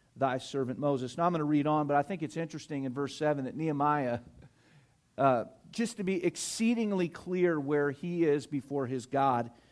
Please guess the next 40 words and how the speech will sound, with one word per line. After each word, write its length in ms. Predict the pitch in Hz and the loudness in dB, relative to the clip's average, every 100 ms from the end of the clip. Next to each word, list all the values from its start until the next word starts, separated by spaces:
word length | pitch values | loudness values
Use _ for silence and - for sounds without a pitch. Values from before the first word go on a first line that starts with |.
| _ _ _ - | _ _ _ -6
in 140 | 156 | -2
verse 260 | 160 190 - | 4 4 4
seven, 380 | 175 185 165 | 6 6 4
he 80 | 151 | 0
says, 500 | 135 160 147 135 - - _ _ | -2 2 2 2 -6 -18 _ _
"God, 240 | 143 160 165 | 6 6 6
we 80 | 175 | 2
want 280 | 185 175 | 2 0
you 60 | 165 | -2
to 40 | 160 | 2
know 140 | 165 | 2
we've 160 | 151 139 | 2 0
been 140 | 156 | -2
corrupt." 440 | - 160 165 165 | -2 6 6 6
He 80 | 156 | 0
says, 340 | 135 156 143 - - - | -2 0 -2 -4 -20 -10
"We, 140 | 143 170 | 0 2
we 200 | 156 175 | 4 6
haven't 260 | 202 180 | 6 4
kept 240 | - 175 175 | 2 0 2
your 100 | 170 | -4
commandments 600 | - 151 165 151 143 139 | -2 0 0 0 -2 -2
or 200 | 151 175 | 0 2
your 120 | 165 | 2
statutes 680 | 127 - 139 131 - 147 139 | -2 -2 0 0 -2 -6 -2
or 180 | 156 175 | 0 2
your 160 | 185 135 | 0 -2
judgments." 600 | 113 131 123 147 156 143 | -2 -2 -2 -6 -8 -10
And 100 | 131 | -8
someone 280 | 175 202 | -6 -6
could 120 | 143 135 | -8 -6
say, 160 | 160 | -2
"Well, 140 | 147 165 | 0 0
all 100 | 269 | 0
those 280 | 269 170 | -2 -2
are 120 | 147 135 | -4 -6
the 120 | 123 | -8
same 380 | - 175 175 160 | -6 -4 -4 -6
thing," 440 | - 170 170 196 | -6 -6 -6 -6
and 160 | 156 | -6